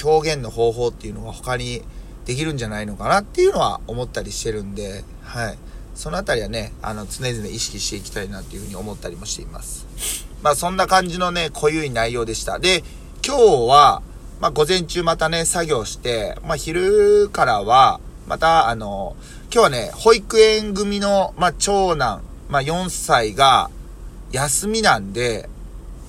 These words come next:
まあね、昼から帰って、また東院のイオンに、も-、イオンモールに行くのかなとか思ったりしてますね。もう行くところが本当にない。しかも今日なんか曇りっぽい感じですね。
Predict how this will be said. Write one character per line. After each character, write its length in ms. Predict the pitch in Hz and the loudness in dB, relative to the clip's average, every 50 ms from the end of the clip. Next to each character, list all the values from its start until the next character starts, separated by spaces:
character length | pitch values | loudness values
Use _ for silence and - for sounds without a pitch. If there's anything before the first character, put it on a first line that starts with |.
| - - - - - - - - - - - - - - - - - - | -16 -16 -16 -16 -16 -16 -16 -16 -16 -16 -16 -16 -16 -16 -16 -16 -6 0
ま 100 | - 156 | 0 2
あ 40 | 143 | 2
ね、 100 | 135 123 | 0 -2
昼 220 | 117 - 156 165 | -6 -4 -4 0
か 80 | 156 156 | 2 2
ら 120 | 135 120 | 2 2
帰 260 | - - 151 151 135 120 | 2 4 4 4 4 2
っ 40 | |
て、 260 | - - - - 123 113 | -2 -6 -8 -6 -4 -4
ま 180 | 113 120 131 | -4 -6 -8
た 300 | 127 - 165 170 170 - - | -6 -6 -6 -6 -6 -6 -8
東 420 | - 160 170 175 175 175 143 - 180 | -6 -4 -2 0 0 0 -2 -2 -4
院 100 | 160 156 | -4 -4
の 100 | 160 160 | -6 -6
イ 160 | 156 156 156 | -4 -2 -2
オ 140 | 156 147 131 | 0 0 -2
ン 80 | 123 | -4
に、 200 | 117 110 104 98 - - - - - - - - - - - - - | -6 -8 -10 -12 -14 -16 -16 -16 -16 -16 -16 -16 -16 -16 -14 -10 -8
も-、 140 | 139 147 147 | -6 -6 -4
イ 80 | - 147 | 0 0
オ 100 | 156 160 | 0 0
ン 100 | 160 160 | 2 2
モ 120 | 160 156 151 | 2 2 2
ー 80 | 139 | 2
ル 40 | 123 | 0
に 120 | 107 104 - - | -4 -8 -10 -12
行 140 | - 113 - | -12 -12 -12
く 340 | - - 156 160 151 131 - - - - - - - - - - 113 | -10 -10 -10 -10 -10 -10 -12 -14 -14 -14 -14 -14 -14 -14 -14 -12 -10
の 120 | 113 110 | -10 -8
か 180 | 110 - 110 104 | -8 -8 -10 -8
な 340 | 90 113 139 151 160 160 151 | -4 0 2 4 4 2 2
と 100 | - - | -2 -6
か 120 | - 107 | -8 -8
思 180 | 107 110 120 123 | -6 -6 -6 -8
っ 40 | |
た 220 | - - - 113 107 | -8 -8 -8 -8 -8
り 160 | 98 92 90 - - - - - - - - - | -8 -10 -14 -14 -16 -18 -18 -18 -18 -20 -20 -16
し 120 | - - - | -12 -10 -8
て 80 | - | -8
ま 140 | 127 120 113 | -6 -8 -8
す 100 | - - | -8 -10
ね。 100 | 104 104 | -10 -8
も 100 | 104 120 | -6 -6
う 40 | 135 | -6
行 100 | 156 147 - | -6 -4 -4
く 60 | - 202 | -2 2
と 120 | 262 247 | 4 6
こ 80 | 226 240 | 6 6
ろ 80 | 226 | 6
が 100 | 185 143 | 6 2
本 200 | 127 160 190 185 | 2 2 -2 -2
当 80 | 185 202 | -2 0
に 60 | 180 | 2
な 200 | 175 190 208 208 | 4 4 4 4
い。 100 | 160 - - - | 2 -2 -6 -8
し 120 | - - - | -6 -4 -2
か 140 | - 196 196 | 0 0 2
も 160 | 165 123 104 - | 0 0 -2 -2
今 280 | - 202 202 170 135 117 | 0 2 2 2 2 2
日 40 | 127 | 2
な 120 | 156 175 | 2 0
ん 60 | 180 | 0
か 80 | - 120 | -2 -8
曇 360 | - - - - 165 202 226 | -12 -10 -6 -2 2 2 4
り 80 | 226 214 | 2 2
っ 20 | |
ぽ 180 | - - - 220 | 0 0 0 0
い 40 | - | 0
感 240 | - 123 123 127 | 0 -4 -8 -6
じ 60 | 127 127 | -6 -8
で 60 | 117 | -8
す 120 | - - | -8 -10
ね。 200 | 113 104 92 82 | -10 -12 -12 -12